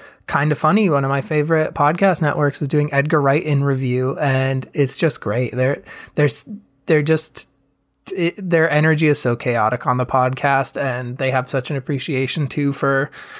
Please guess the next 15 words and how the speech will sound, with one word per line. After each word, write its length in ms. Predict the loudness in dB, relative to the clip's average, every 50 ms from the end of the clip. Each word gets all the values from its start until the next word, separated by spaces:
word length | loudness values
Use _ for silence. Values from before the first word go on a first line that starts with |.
| -14 -6 -2
Edgar 260 | -2 0 2 2 4
Wright's 280 | 4 4 2 2 0 0
work. 480 | 0 2 2 2 0 -4 -18 -20 -20 _ _ -4
And 140 | -2 -2 0
so 160 | 2 2 2
it's 160 | 2 0 0
fun 220 | 0 0 2 2 0
to 100 | -2 0
just 180 | 0 0 0
watch 220 | 2 2 2 2 0
people 220 | -2 -2 -2 -2 -2
fan 300 | -2 0 0 0 0 0
out 160 | 0 0 0
over 240 | 0 -2 -2 -4 -4
that. 340 | -2 -2 -2 -2 -4 -4